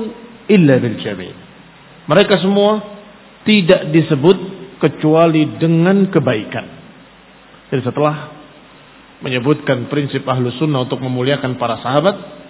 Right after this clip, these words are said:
sekarang berikutnya prinsip ahlu sunnah adalah memuliakan para ulama,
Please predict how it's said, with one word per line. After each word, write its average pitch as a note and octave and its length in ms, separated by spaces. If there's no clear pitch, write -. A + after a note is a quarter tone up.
sekarang F3+ 320
berikutnya D3+ 640
prinsip C3+ 240
ahlu C#3 240
sunnah F3+ 240
adalah D#3+ 160
memuliakan C#3+ 800
para F3 640
ulama, G#2+ 400